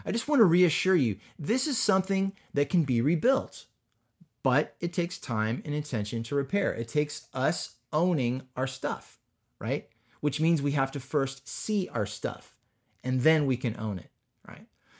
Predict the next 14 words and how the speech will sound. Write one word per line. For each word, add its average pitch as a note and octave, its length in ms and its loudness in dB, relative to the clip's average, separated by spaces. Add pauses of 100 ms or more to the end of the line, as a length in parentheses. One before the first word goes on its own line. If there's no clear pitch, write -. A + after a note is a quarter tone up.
Now, F#3 260 2 (520)
at - 100 -4
the F#3 80 4
beginning F#3 640 2
of C#3 200 0
this C#3 220 4
process, E3+ 800 2
the D3 140 -2
child G3+ 580 2
maybe F3+ 460 2
just D#3+ 280 -2
feels F3 580 2
like C#3+ 320 2
it's - 280 -2